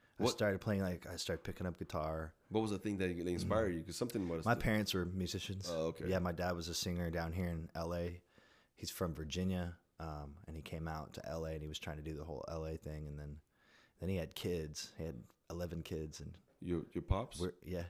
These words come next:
Speaker 2: You're, you're part
Speaker 1: Dude,
Speaker 2: of eleven
Speaker 1: dude,
Speaker 2: kids?
Speaker 1: eleven people. I, I was like, "What the hell's wrong with you guys?"
Speaker 2: <laughs> Wow.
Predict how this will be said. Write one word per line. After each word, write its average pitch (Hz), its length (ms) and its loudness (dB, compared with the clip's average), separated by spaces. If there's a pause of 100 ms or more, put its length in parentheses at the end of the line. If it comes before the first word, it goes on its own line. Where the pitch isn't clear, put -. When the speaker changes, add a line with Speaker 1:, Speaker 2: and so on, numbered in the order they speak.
(200)
Speaker 2:
You're, 92 300 2
you're 92 160 2
part 101 240 6
Speaker 1:
Dude, 101 100 8
Speaker 2:
of 101 60 8
eleven 101 240 0
Speaker 1:
dude, 90 120 -2 (160)
Speaker 2:
kids? - 240 0
Speaker 1:
eleven 101 380 6
people. 92 340 4 (100)
I, 107 220 8
I 107 100 10
was 110 140 6
like, 101 160 8
"What 107 220 4
the 120 60 2
hell's 117 240 6
wrong 98 240 4
with 120 160 2
you 117 80 0
guys?" 85 380 0
Speaker 2:
<laughs> - 40 -16
Wow. 143 320 -2